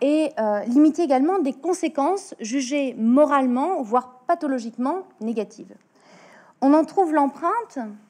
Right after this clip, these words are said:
jusque dans cette représentation, là, peut-être une image moins, moins célèbre que la gravure de Dürer,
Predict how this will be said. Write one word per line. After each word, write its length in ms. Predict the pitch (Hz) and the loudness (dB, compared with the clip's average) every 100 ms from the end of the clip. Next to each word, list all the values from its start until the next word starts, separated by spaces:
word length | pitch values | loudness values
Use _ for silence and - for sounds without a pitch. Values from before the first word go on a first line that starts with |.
| _ _ _ _ _ _ _ | _ _ _ _ _ _ _
jusque 420 | 226 254 370 - 302 | -12 -6 -6 -6 -6
dans 220 | 247 302 | -4 -6
cette 380 | - 269 - - _ _ _ _ _ _ _ | -4 -6 -6 -20 _ _ _ _ _ _ _
représentation, 960 | - 240 262 233 226 220 208 - 262 330 | -10 -8 -8 -8 -8 -10 -12 -10 -8 -6
là, 260 | 220 254 226 - _ _ | -4 -4 -6 -18 _ _
peut-être 200 | - 208 | -18 -14
une 100 | 208 | -10
image 300 | 202 208 208 | -6 -4 -6
moins, 440 | 196 202 214 208 202 _ _ _ - 185 | -8 -6 -6 -6 -12 _ _ _ -20 -16
moins 300 | 185 208 202 | -10 -8 -10
célèbre 500 | - 190 202 185 190 | -12 -6 -6 -6 -16
que 100 | 190 | -14
la 120 | 185 | -14
gravure 360 | 180 190 196 190 | -12 -14 -14 -14
de 100 | 190 | -14
Dürer, 420 | 190 214 294 | -12 -4 -2